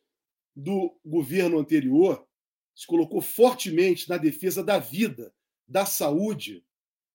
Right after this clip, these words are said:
eu espero que agora, com relação à questão do marco temporal, faça o mesmo. Faça o mesmo. Da mesma forma que também, né, fez com relação ao presidente Lula diante da Lava Jato.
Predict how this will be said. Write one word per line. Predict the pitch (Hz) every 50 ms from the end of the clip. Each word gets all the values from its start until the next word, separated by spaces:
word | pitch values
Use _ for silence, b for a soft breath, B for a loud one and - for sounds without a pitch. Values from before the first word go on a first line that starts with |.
| _ _ _ _ _ _ _
eu | - 190 185
espero | - - - - 196 202 202 196
que | - 208
agora, | 190 165 156 170 175 180
com | 170 160
relação | 175 175 165 147 139 - 160 160
à | 156
questão | - 156 - - 165 156
do | 151 143
marco | 135 151 151 - - 143
temporal, | - 151 143 - - 127 135 160 180 175 - b b b _ - -
faça | 185 190 190 - -
o | 220
mesmo. | 208 175 175 170 151 113 110 98 85 _ _ _ _ _ _ _ _ _ _ _ _ _ _ _ _
Faça | - 165 170 - - 254
o | 240
mesmo. | 196 170 147 123 107 113
Da | 127 127
mesma | 139 170 175 190 180
forma | - - 180 190 202 196 -
que | -
também, | 156 196 190 175 147 156 170 196 202 196 _ _ _ _ _
né, | 151 156 170 180 160 _ _ _ _ _ _ _ _ -
fez | - - 190 185 196 208 202 -
com | - 190
relação | 196 190 180 165 151 - - - 160 170 180 185 - -
ao | 175 170 175 170
presidente | - 175 165 151 139 139 160 156 156 -
Lula | 156 135 135 151 165 180 190 196
diante | 165 135 151 165 175 175
da | - 185
Lava | 175 180 185 175 208 190
Jato. | 139 143 151 143 131 - _